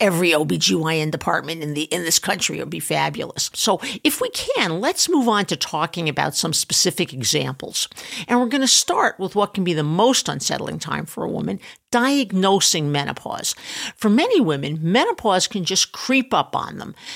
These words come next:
And for others, it's like hitting a brick wall. Boom, you're there. So although it might be clear that something's not right, menopause isn't always the first thought. I want to start with this reflection from Carla, if we may.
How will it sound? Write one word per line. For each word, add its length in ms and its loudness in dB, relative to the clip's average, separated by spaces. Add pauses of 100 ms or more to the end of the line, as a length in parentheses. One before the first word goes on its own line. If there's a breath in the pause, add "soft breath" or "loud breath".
(160 loud breath)
And 200 4
for 120 2
others, 300 6
it's 140 0
like 200 2
hitting 220 4
a 60 4
brick 240 2
wall. 360 4
Boom, 280 4
you're 120 2
there. 360 2 (340 loud breath)
So 220 4
although 460 0
it 80 0
might 280 4
be 80 0
clear 260 -2
that 140 -2
something's 460 -2
not 180 0
right, 140 0 (160)
menopause 840 4
isn't 340 2
always 380 2
the 80 -2
first 440 0
thought. 320 0 (400 loud breath)
I 60 0
want 160 2
to 60 2
start 320 2
with 100 0
this 180 0
reflection 560 -2
from 280 -2
Carla, 480 0
if 160 -10
we 100 -8
may. 260 -10